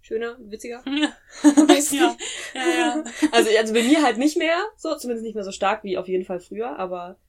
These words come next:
Speaker 1: vielleicht gibt's da eine Tendenz. Aber ich glaub, egal an welchem Punkt man steht, ist es, glaub ich, immer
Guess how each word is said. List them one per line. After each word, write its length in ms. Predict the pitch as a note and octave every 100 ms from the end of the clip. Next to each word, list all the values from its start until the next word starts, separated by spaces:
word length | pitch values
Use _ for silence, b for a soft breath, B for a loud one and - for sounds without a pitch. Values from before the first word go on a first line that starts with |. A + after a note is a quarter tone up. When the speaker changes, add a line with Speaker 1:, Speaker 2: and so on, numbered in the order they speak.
| _ _ _ _
Speaker 1:
vielleicht 220 | G#3+ A3
gibt's 140 | - -
da 60 |
eine 100 | E3+ -
Tendenz. 480 | E3+ F#3 E3+ - _ _ _
Aber 300 | E3+ D#3+ D#3+
ich 80 | -
glaub, 200 | F3 E3 _ _ _
egal 240 | E3+ F#3
an 60 | F#3
welchem 180 | F3+ F3+
Punkt 180 | G3 F#3
man 100 | F3+
steht, 280 | - G3 F#3
ist 100 | E3+
es, 120 | F3
glaub 160 | E3 D#3+
ich, 80 |
immer 340 | - F3+ F3